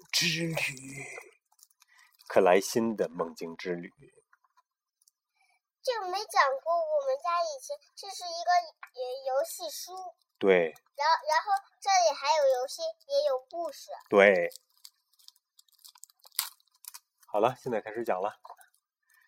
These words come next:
Speaker 1: 呃，先介绍一下人物吧。克莱辛，他呢，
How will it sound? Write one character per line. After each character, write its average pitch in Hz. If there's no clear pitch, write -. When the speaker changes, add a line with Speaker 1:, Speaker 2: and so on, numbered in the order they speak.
Speaker 1:
呃， 87
先 151
介 156
绍 123
一 110
下 123
人 98
物 190
吧。 135
克 -
莱 131
辛， 160
他 123
呢， 113